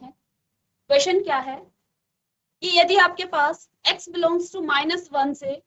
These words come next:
और वन के बीच में including minus one and one, तो sine inverse x plus cos inverse x का मान बताना है। ठीक है, तो property अभी अभी हमने पढ़ी है, सीधे direct answers,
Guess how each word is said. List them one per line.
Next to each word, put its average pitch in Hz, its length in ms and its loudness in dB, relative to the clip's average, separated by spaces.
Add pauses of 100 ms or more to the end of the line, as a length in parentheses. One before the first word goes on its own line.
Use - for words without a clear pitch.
और 254 160 -8
वन 302 220 0
के 339 140 -8
बीच 285 300 -14
में 320 100 -12 (140)
including 302 420 -10 (180)
minus 262 400 -6
one 262 200 -8
and 269 160 -8
one, 247 200 -6 (1000)
तो 415 100 0
sine 339 460 2 (120)
inverse 285 460 -4 (160)
x 233 240 -8 (420)
plus 330 180 0 (140)
cos 285 300 -2
inverse 262 360 -8 (140)
x - 160 -18
का 294 140 -6
मान 254 420 0
बताना 208 360 -8
है। - 200 -20 (600)
ठीक 285 140 -14
है, 349 140 -6
तो 381 120 -14
property 339 520 -2
अभी 311 220 0
अभी 330 180 -2
हमने 320 280 -2
पढ़ी 294 280 -4
है, 294 180 -10 (480)
सीधे 311 240 -2
direct 302 340 4
answers, 302 520 -2